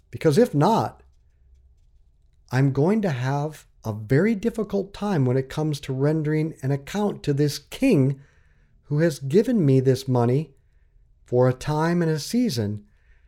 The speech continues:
and who will want to know what I've been doing with it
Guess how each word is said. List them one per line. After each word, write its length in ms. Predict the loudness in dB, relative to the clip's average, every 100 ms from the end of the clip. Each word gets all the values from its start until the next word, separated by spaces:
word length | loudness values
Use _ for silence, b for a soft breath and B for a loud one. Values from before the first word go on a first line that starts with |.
| _ -4
and 160 | 0
who 120 | 0 0
will 200 | 0 0
want 380 | 0 -2 -4 -6
to 80 | -6
know 380 | -2 2 6 8
what 240 | 8 4
I've 300 | 2 0 0
been 260 | 0 0 0
doing 420 | -2 0 2 4
with 220 | 4 4
it 260 | 4 2